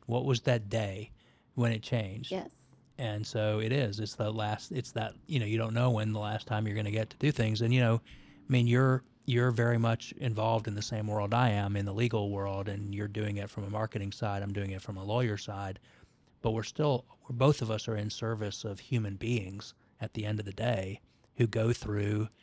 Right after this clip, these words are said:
Speaker 1: terrible life challenges,
Speaker 2: Yeah.
Speaker 1: right? I mean, that's what you're marketing to, you know, for, to help lawyers, uh, uh, do those kind of things, and I'm doing those kind of cases. And so we're both in that same field of people's tragedies.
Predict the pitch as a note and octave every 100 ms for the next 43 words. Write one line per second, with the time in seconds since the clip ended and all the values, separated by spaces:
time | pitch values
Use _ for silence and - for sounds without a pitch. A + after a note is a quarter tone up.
0 | _ _ - A#2 A2+ A2+ G#2 G#2+ - C#3
1 | C#3+ G#2+ A2+ - - - G#2 A#2+ A2 G#2
2 | A2+ - A2 A2 A#2 A2+ A#2 A2 B2 C3+
3 | C#3+ D3+ - - _ _ _ D3 B2 -
4 | C#3+ B2+ B2 B2 - - B2 - A2 A2+
5 | - C3 A#2 A#2 A#2 - - E3+ A2+ G#2
6 | - - F3 A2 G#2+ B2 D3 A2+ A2+ A#2
7 | - A#2+ A#2+ B2 B2 A#2 G#2 A2 A2 C#3
8 | G#2+ G2 G2 - G2+ G2 - G#2 - G2+
9 | G#2 - _ _ - A2 A#2+ A2 - A#2+
10 | A2+ A#2+ C3 - G#2+ G#2+ - - G#2 G2+
11 | - C#3 G#2 F#2+ - _ _ _ _ _
12 | _ - A2 - B2+ - G#2 - B2 A#2+
13 | A2 F2+ G#2 -